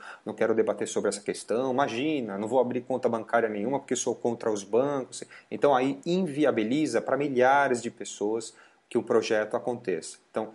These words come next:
isso não é o que nós estamos, eh, tratando no momento. Pra nós,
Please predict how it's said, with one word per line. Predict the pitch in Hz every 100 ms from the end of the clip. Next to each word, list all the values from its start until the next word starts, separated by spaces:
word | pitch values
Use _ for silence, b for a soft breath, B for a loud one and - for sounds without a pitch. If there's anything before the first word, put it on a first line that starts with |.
| _
isso | 117 120 -
não | 131 117
é |
o | 117
que | 120 -
nós | 113 113
estamos, | - 117 113 113 -
eh, | 117 107
tratando | 104 110 - 107 107
no | 110
momento. | 117 120 98 90
Pra | - 101
nós, | 117 117